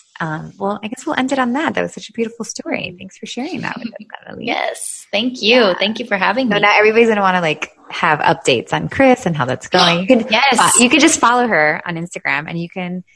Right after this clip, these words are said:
Speaker 1: follow her love story and just see, you know, how it goes and see how
Speaker 2: Mm-hmm.
Speaker 1: good looking Chris is.
Speaker 2: Yeah. He's so <laughs> cute. Oh my gosh. He melts me. I love him.
Speaker 1: Exactly.
Speaker 2: <laughs>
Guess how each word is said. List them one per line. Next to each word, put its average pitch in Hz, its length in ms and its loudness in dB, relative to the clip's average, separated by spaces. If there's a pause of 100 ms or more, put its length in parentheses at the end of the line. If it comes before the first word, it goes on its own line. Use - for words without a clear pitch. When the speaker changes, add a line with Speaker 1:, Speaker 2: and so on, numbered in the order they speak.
(340)
Speaker 1:
follow 202 280 -2
her 220 160 -4
love 285 160 -4
story 135 380 -8
and 147 100 -14
just - 240 -14
see, 170 420 -10
you 202 80 -10
know, 196 160 -8
how 214 160 -4
it 208 80 -10
goes 165 520 -6
and 170 180 -8
see 190 140 -8
how 196 140 -6
Speaker 2:
Mm-hmm. 180 80 -10 (180)
Speaker 1:
good 202 100 -8
looking 240 300 -8
Chris - 240 -14
is. - 260 -20 (520)
Speaker 2:
Yeah. 254 520 4 (140)
He's - 240 0
so 165 160 -4
<laughs> 180 100 -12
cute. 175 640 0
Oh 233 80 -4
my 180 180 -2
gosh. 127 360 0 (760)
He 247 180 0
melts 214 380 0
me. 196 360 0
I - 120 2
love 226 220 4
him. 208 320 2
Speaker 1:
Exactly. 262 720 -2
Speaker 2:
<laughs> 359 40 0